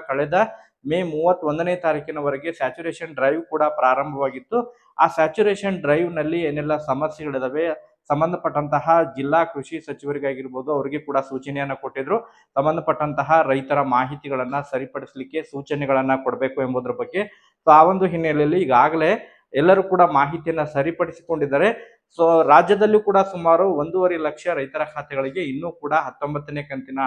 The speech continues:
ಹಣ ಜಮಾ ಆಗಿಲ್ಲ. So ಹತ್ತೊಂಬತ್ತನೇ ಕಂತಿನ ಹಣವನ್ನ ಈ ಬಾರಿ ಇಪ್ಪತ್ತನೇ ಕಂತಿನ ಹಣದಲ್ಲಿ ಒಟ್ಟಾರೆಯಾಗಿ ಅವರಿಗೆ ಜಮಾ ಆಗಲಿದೆ ಎಂಬುದರ ಬಗ್ಗೆ ಈಗ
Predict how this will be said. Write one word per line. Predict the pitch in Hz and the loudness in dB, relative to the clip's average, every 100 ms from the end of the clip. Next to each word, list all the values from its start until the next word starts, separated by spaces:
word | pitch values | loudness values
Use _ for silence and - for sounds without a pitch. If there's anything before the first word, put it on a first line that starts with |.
| 123 | -2
ಹಣ | 131 196 220 - _ _ 117 | 0 0 -2 -16 _ _ 0
ಜಮಾ | 143 165 | 6 6
ಆಗಿಲ್ಲ. | 160 151 | 4 2
So | 180 180 170 | 0 0 0
ಹತ್ತೊಂಬತ್ತನೇ | 135 135 190 196 190 185 | 0 -2 -4 -2 -4 -8
ಕಂತಿನ | 165 151 156 156 | -8 -10 -6 -2
ಹಣವನ್ನ | 147 151 151 147 151 147 | 0 0 -2 -2 -4 -4
ಈ | 139 143 | -6 0
ಬಾರಿ | 131 151 226 _ _ - | 0 0 -8 _ _ -14
ಇಪ್ಪತ್ತನೇ | 135 208 202 196 196 | 2 4 4 2 -2
ಕಂತಿನ | 185 151 165 160 | -2 -6 -4 -2
ಹಣದಲ್ಲಿ | 156 147 147 139 147 | 0 0 0 0 0
ಒಟ್ಟಾರೆಯಾಗಿ | 151 117 151 160 151 139 139 | -2 -4 0 0 0 -4 -4
ಅವರಿಗೆ | 143 131 127 160 | -6 -6 -6 -8
ಜಮಾ | 131 117 135 | -4 -2 4
ಆಗಲಿದೆ | 151 147 135 135 | 4 4 -4 -2
ಎಂಬುದರ | 143 135 131 127 | -2 -2 -4 -6
ಬಗ್ಗೆ | 123 123 156 | -6 -6 -4
ಈಗ | 135 | -4